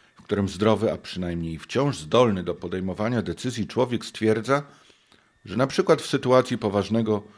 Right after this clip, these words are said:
uszkodzenia układu nerwowego nie wyraża zgody na podłączenie go do aparatury podtrzymującej życie?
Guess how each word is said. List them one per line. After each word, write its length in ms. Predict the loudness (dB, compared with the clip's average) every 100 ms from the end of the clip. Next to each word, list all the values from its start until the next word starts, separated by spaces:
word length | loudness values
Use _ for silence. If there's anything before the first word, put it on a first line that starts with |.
| _ _ -4
uszkodzenia 720 | -4 0 2 4 4 2 -2
układu 380 | -2 0 2 2
nerwowego 600 | -2 -4 -4 -2 -2 -4 -14 -20 _ -2
nie 180 | 2 4
wyraża 380 | 4 4 2 -2
zgody 340 | 0 0 0
na 120 | -2
podłączenie 600 | 0 0 0 -2 -2 -4
go 140 | -4 -4
do 240 | -4 -6
aparatury 540 | -2 -2 -2 -2 -4
podtrzymującej 800 | -4 -6 -8 -8 -6 -4 -6 -10
życie? 360 | -12 -14 -18